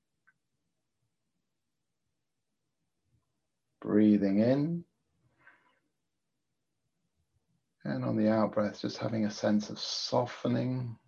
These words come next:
and relaxing the body. And it's okay to make any adjustments that you need to do as you breathe out on that out breath. And breathing in again.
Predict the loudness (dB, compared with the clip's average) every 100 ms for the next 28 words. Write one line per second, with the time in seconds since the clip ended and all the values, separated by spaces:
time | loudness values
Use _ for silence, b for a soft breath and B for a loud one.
0 | _ -12 -8 -2 2 4 4 0 -4 -2
1 | 0 -2 -2 -2 2 4 4 4 2 2
2 | 6 6 6 6 4 4 2 0 2 -2
3 | -2 -4 -12 -6 -2 -2 -2 -4 -2 -2
4 | -2 -6 -6 -4 -2 -2 -4 -8 -8 -8
5 | -6 -8 -10 -12 -14 -18 _ _ _ _
6 | _ _ _ _ _ _ _ _ _ _
7 | _ _ -12 -6 0 4 6 4 2 4
8 | 4 4 0 -4 -10